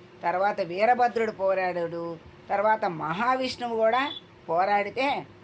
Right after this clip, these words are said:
ఆయన, ఆ, స్పృహ తప్పి పడిపోయాడు. నిమిషాల్లోనే కోరుకుని, ఆ, మళ్ళీ కోలుకుని తారకుణ్ణి చక్రాయుధంతో ఆయన పడేశాడు.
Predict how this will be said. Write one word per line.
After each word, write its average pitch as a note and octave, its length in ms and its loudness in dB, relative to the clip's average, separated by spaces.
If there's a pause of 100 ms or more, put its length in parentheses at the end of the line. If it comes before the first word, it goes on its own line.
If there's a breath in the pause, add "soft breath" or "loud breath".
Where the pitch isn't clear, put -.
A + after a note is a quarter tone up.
(200)
ఆయన, F#3 600 -2 (440)
ఆ, E3 120 0 (2750)
స్పృహ A#3+ 380 -2
తప్పి A#3+ 540 -2 (380)
పడిపోయాడు. G3 540 0 (480)
నిమిషాల్లోనే A3+ 720 0
కోరుకుని, F#3+ 760 -4 (480)
ఆ, F3 240 0
మళ్ళీ F#3+ 280 -2
కోలుకుని G#3 840 -4 (360)
తారకుణ్ణి G#3+ 600 0
చక్రాయుధంతో G3+ 880 -2
ఆయన F#3+ 300 -4
పడేశాడు. F#3 640 -4